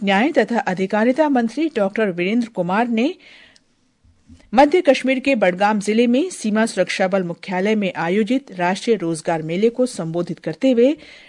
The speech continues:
नवनियुक्त युवाओं से समर्पण के साथ राष्ट्र की सेवा करने का आग्रह किया। पंजाब के जालंधर में सीमा सुरक्षा बल बीएसएफ के फ्रंटियर मुख्यालय में रोजगार मेला आयोजित किया गया।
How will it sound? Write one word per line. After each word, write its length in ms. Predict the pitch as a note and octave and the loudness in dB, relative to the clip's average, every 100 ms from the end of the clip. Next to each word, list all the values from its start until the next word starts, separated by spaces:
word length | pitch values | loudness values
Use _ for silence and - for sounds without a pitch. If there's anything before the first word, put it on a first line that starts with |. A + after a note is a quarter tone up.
| - | 0
नवनियुक्त 460 | G3+ D4+ C#4 C#4 C#4 E3 | 4 6 6 2 0 -8
युवाओं 280 | F3+ F#3+ A#3+ | 0 2 2
से 280 | C4+ B3+ C#4+ | 2 2 2
समर्पण 560 | - F3+ E3+ G3 C4+ C4+ | 0 -2 -2 -2 -2 -2
के 120 | F3 | -4
साथ 340 | - G3+ G#3+ A3+ E3 | -4 -2 -2 -4 -6
राष्ट्र 340 | E3 G#3 - - | -2 -2 -4 -8
की 100 | F#3+ | -10
सेवा 360 | - A3 C4 D4+ | -4 0 0 0
करने 300 | A3+ E3 D#3 | -4 -8 -8
का 240 | D3+ D3 - | -6 -8 -8
आग्रह 300 | G#3+ F3 D3+ | -8 -8 -10
किया। 400 | - D#3 B2 - _ _ _ _ _ _ _ _ - - | -8 -6 -6 -8 _ _ _ _ _ _ _ _ -8 4
पंजाब 380 | C4+ C#4+ D#4+ F#4+ | 4 6 4 2
के 200 | F#4 F4+ | 0 2
जालंधर 540 | A#3 G3+ A#3+ C#4 D#4+ | 4 4 4 2 0
में 200 | C#4+ F4+ | 0 -2
सीमा 360 | F4 A#3 A3+ C4 | -2 -2 0 0
सुरक्षा 420 | - G3 - G#3+ | 0 -2 0 -2
बल 240 | G#3 B3+ | 0 0
बीएसएफ 440 | G#3 F3 F#3+ - B3 | 0 -2 -2 -2 -4
के 280 | - A#3+ B3 | 0 0 0
फ्रंटियर 480 | - G#3 G#3+ C4+ | -2 -2 0 0
मुख्यालय 480 | A#3+ F3 - F3 G3 | 0 -2 -4 -2 0
में 200 | G#3+ B3 | 0 0
रोजगार 480 | F#3+ F3 E3 E3+ D#3+ | 0 -4 -4 -6 -4
मेला 340 | F3 G3+ A3+ - | -4 -2 -2 -2
आयोजित 460 | E3+ D#3+ D3+ F#3+ | -4 -4 -4 -8
किया 260 | - F#3+ D3 | -4 -2 -2
गया। 340 | C#3+ C3 F#2 | -4 -8 -8